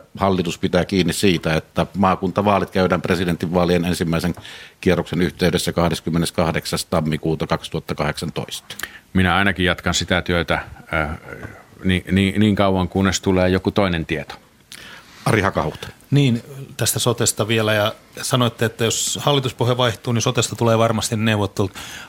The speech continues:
Speaker 3: Onko tämä ollut se viesti, minkä olette saaneet, ää, R K P:n ja kristillisdemokraattien puheenjohtajalta, kun olette olleet yhteydessä tästä hallituksen tilanteesta, koska he ovat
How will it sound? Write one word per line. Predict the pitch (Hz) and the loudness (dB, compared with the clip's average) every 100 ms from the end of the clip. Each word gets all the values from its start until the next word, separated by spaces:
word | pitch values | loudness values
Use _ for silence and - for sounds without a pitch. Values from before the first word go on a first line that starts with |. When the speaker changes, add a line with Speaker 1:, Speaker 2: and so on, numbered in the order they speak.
| - | -2
Speaker 3:
Onko | 127 131 | 0 2
tämä | 135 143 135 | 2 2 4
ollut | 117 113 | 2 2
se | - 117 - - - - - | 2 0 0 -12 -20 -16 0
viesti, | 127 117 - | 4 4 2
minkä | 107 104 107 | 0 2 2
olette | 104 101 - | 2 0 0
saaneet, | 113 113 107 - 117 | 2 4 2 -2 0
ää, | 123 110 107 - 131 | 2 2 0 0 0
R | |
K | - 107 104 - | 0 0 0 2
P:n | 104 107 | 2 2
ja | 95 | 0
kristillisdemokraattien | 139 - 104 - 107 95 101 95 - 107 107 - - | 0 0 -2 -2 -4 0 -2 -2 0 0 0 -4 -2
puheenjohtajalta, | 151 123 101 - 107 98 101 | 2 4 2 0 -4 -2 -2
kun | 104 | -2
olette | 110 104 117 | 0 0 2
olleet | 113 107 | 0 0
yhteydessä | 127 - 110 98 - 107 - - | -4 -2 -2 0 0 -2 -6 -8
tästä | 110 - 101 | -4 -2 0
hallituksen | 120 110 107 - 104 | 2 0 -2 -2 0
tilanteesta, | 131 107 95 - | 2 2 -2 -6
koska | - - | -6 0
he | 113 120 | 2 4
ovat | 107 - | 2 -2